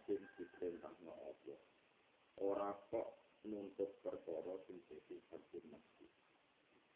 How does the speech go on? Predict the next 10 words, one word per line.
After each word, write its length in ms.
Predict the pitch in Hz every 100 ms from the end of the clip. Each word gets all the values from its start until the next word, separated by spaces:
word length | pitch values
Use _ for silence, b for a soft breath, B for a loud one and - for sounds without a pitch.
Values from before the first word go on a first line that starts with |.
| _ -
Misale 400 | 85 80 80 87
jenengan 320 | 87 87 92
kejadian 400 | 87 85 82 85 82
sholat, 320 | 80 78 80 - - -
bahwa 240 | 82 87 101
wong 180 | 98 95
nuntut 240 | 90 - -
sholat, 320 | 85 92 107 -
adabe 480 | 95 98 - 87 -
wong 240 | 92 90